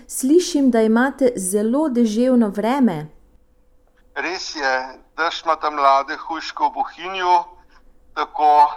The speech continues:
Speaker 2: zdaj moramo samo še videti, kako bi izvozili ta vir energije tja, kjer imajo zelo sušna področja že pred leti. Mar zdaj ni bilo drugače, ampak letos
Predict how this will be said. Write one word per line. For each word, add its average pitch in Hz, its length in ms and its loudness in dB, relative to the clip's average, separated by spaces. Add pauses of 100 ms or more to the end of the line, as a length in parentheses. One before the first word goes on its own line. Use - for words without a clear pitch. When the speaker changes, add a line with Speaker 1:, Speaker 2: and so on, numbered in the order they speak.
(600)
Speaker 2:
zdaj 180 500 -6 (500)
moramo 151 400 0
samo 147 420 -2
še 151 300 -4 (240)
videti, 143 400 -8
kako 151 480 -4
bi 151 240 -12
izvozili 127 760 -2
ta 135 200 0
vir 139 320 -10
energije 131 680 -6 (720)
tja, 143 360 2 (300)
kjer 135 220 -6 (100)
imajo 135 480 -2
zelo 135 400 -4
sušna 139 560 -8
področja 131 640 -6
že 139 240 -14
pred 127 240 -16
leti. - 640 -12 (560)
Mar 143 240 2
zdaj 156 320 -8
ni 151 160 -12
bilo 151 160 -2
drugače, 139 540 0
ampak 135 340 -2
letos 143 320 -10